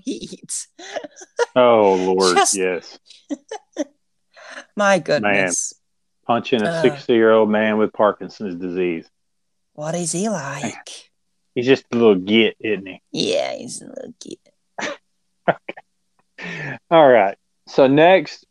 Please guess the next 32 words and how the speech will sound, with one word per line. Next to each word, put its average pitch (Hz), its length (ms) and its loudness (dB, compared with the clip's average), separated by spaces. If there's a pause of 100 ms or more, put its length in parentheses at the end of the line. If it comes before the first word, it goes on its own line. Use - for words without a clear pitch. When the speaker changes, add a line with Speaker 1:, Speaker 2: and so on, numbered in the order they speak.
Speaker 2:
we 165 200 -2
got 170 200 6
a 123 60 4
promo 127 680 4
from 110 340 -4
the 113 140 2
Elite 131 320 2
Hunter, 107 340 -2
Frankie 117 420 -6
Kazarian, 98 600 -4 (560)
Eddie 180 240 2
Kingston, 117 500 -4
and 104 200 -8
Penta. 107 520 -6
And 110 160 -6
in 220 220 4
this, 175 520 4 (500)
Frankie 196 400 2
was 113 160 2
quoting 123 500 0
scripture, - 640 -6 (680)
but 139 200 4
wants 156 340 4
revenge. 117 720 -2 (420)
Kingston 180 540 0
encouraged 131 760 -2 (440)
the 120 140 -8
Bucks 127 400 0
and 117 120 -4
company 110 380 -4
to 110 60 -4
pray 165 500 0